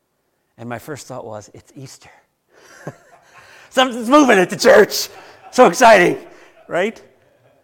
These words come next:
Obviously, it wasn't. Somebody had tried to get in the window, and the window had been left, un-, nothing happened, right? There's, they, they heard the alarm and ran out. But I just thought,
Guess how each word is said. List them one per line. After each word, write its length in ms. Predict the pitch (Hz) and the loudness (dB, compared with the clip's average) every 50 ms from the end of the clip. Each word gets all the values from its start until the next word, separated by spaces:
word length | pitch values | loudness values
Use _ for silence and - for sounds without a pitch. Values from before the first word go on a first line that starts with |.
| _ - | _ -8
Obviously, 540 | 131 135 156 160 151 156 - 165 151 151 | -4 -4 -4 -4 -6 -10 -10 -10 -10 -8
it 100 | 143 139 | -10 -8
wasn't. 320 | 147 143 139 139 131 147 135 | -6 -6 -6 -6 -8 -12 -16
Somebody 280 | - 147 139 143 135 | -16 -12 -10 -10 -10
had 100 | 131 131 | -10 -12
tried 220 | 117 - 143 135 131 | -10 -8 -8 -8 -8
to 80 | 131 | -10
get 160 | 113 127 127 135 | -14 -14 -14 -14
in 100 | 131 123 | -12 -12
the 80 | 123 | -12
window, 520 | 123 156 202 208 196 196 185 180 180 180 165 | -10 -10 -10 -8 -6 -4 -4 -4 -4 -6 -6
and 280 | 139 127 226 226 113 | -8 -10 -12 -16 -18
the 60 | 113 | -16
window 240 | 120 131 131 131 135 | -16 -14 -14 -12 -14
had 120 | 120 120 120 | -14 -14 -16
been 160 | 123 123 120 | -16 -16 -16
left, 240 | 123 123 120 - 147 | -16 -18 -18 -18 -18
un-, 300 | 127 127 123 131 147 135 143 143 - - - - | -16 -16 -16 -18 -20 -20 -18 -18 -18 -18 -20 -16
nothing 300 | 160 147 160 151 - 131 | -12 -12 -12 -12 -12 -12
happened, 360 | 120 131 127 123 - 113 104 | -12 -12 -12 -12 -14 -18 -18
right? 160 | 107 123 135 | -16 -16 -16
There's, 280 | 123 139 131 120 - - | -16 -16 -18 -18 -18 -18
they, 220 | - 127 117 117 | -16 -14 -14 -14
they 240 | 107 107 117 110 107 | -14 -16 -16 -16 -16
heard 280 | 104 101 _ - 147 139 | -18 -18 _ -14 -12 -10
the 80 | 131 | -10
alarm 260 | 131 123 127 127 131 120 | -10 -10 -8 -10 -10 -12
and 120 | 113 113 | -14 -16
ran 180 | 120 120 117 120 | -16 -14 -14 -14
out. 160 | 123 131 123 | -14 -14 -12
But 120 | 131 139 | -10 -10
I 40 | 147 | -10
just 220 | 156 165 - - | -10 -12 -16 -14
thought, 280 | - 196 180 165 156 - | -10 -8 -8 -8 -10 -12